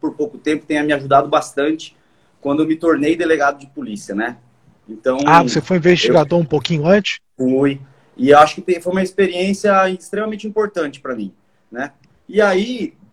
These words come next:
Speaker 1: eu entrei pra polícia já com essa ideia de me dedicar à área operacional, né? Então, comecei fazendo cursos, comecei a treinar bastante, comecei a me especializar, comecei a ouvir as pessoas que são gabaritadas nessa área e tal.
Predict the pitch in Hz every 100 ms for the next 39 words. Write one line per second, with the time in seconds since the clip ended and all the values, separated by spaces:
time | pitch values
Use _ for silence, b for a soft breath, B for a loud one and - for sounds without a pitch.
0 | _ _ 165 190 196 196 196 185 147 156
1 | - 127 143 151 165 170 170 190 196 131
2 | 160 160 117 123 135 139 151 - - 147
3 | 180 208 - - 147 143 139 147 147 143
4 | - 139 107 92 - _ _ _ _ 120
5 | 143 139 165 185 180 170 165 147 156 160
6 | 190 208 202 185 - - 143 143 151 143
7 | 143 151 147 143 151 - 190 175 165 143
8 | 139 143 139 - 139 - 139 151 170 170
9 | 143 139 160 160 127 143 151 - 131 139
10 | 139 123 - _ _ _ _ _ 127 139
11 | 139 139 139 135 139 139 135 139 139 185
12 | 165 180 190 170 165 165 202